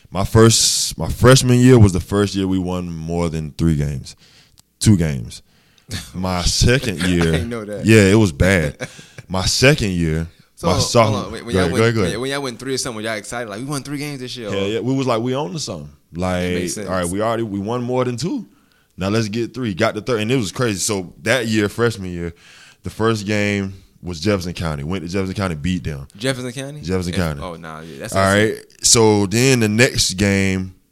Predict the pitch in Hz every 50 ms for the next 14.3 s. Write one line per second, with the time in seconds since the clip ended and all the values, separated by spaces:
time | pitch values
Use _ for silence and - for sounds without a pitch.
0 | _ _ _ _ _ _ _ _ _ - - 87 98 95 95 95 92 92 92 92
1 | 92 90 90 90 - - - - _ _ _ _ _ - 90 87 123 - - 90
2 | 113 107 95 87 147 151 147 110 90 78 71 - _ _ _ _ _ - 78 76
3 | 82 82 82 - 78 90 92 95 87 - 127 117 107 85 78 69 - _ _ _
4 | _ _ _ _ _ _ _ _ - 131 139 143 123 113 107 101 87 - 98 87
5 | 80 78 87 120 143 113 107 113 104 92 90 101 123 127 131 139 123 143 135 127
6 | 123 120 - 92 110 107 98 87 95 90 85 - - 87 82 82 80 - _ _
7 | _ _ _ _ _ _ _ _ - 87 113 117 110 - 110 101 98 95 92 82
8 | - - 90 101 98 82 90 85 78 69 - 85 73 69 69 71 - _ _ _
9 | _ _ _ _ _ _ 90 92 95 98 95 95 90 107 101 95 98 101 101 95
10 | 92 85 - _ _ - 76 80 90 95 95 98 101 101 101 101 98 - 110 104
11 | 101 98 95 92 104 98 82 82 - - 98 110 113 117 131 120 110 92 78 69
12 | 69 69 - _ _ _ _ _ - 78 78 82 87 95 101 104 104 107 110 113
13 | 113 110 110 127 127 120 110 107 117 123 113 98 101 - 95 101 107 104 - 101
14 | 101 95 95 92 -